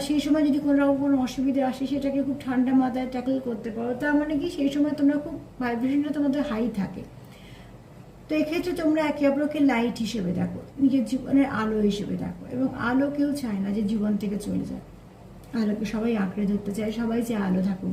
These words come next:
জীবনে। এটা শুধু তাই নয়, সে কোথাও একটা ব্লেসিং লাইট হিসেবে দেখে। দেখো এখানে যেটা যে দেখি ফেয়ারিং, তো সেখান থেকে দেখবো দুটো হাতে দুটো সুন্দর একটা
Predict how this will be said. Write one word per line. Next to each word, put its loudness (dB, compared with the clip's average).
জীবনে। -2
এটা 2
শুধু -2
তাই 4
নয়, 4
সে -4
কোথাও 0
একটা -2
ব্লেসিং 2
লাইট 0
হিসেবে -4
দেখে। -2
দেখো -4
এখানে 2
যেটা 2
যে 0
দেখি -2
ফেয়ারিং, 0
তো -6
সেখান 4
থেকে 2
দেখবো 2
দুটো 2
হাতে 2
দুটো -4
সুন্দর 8
একটা -8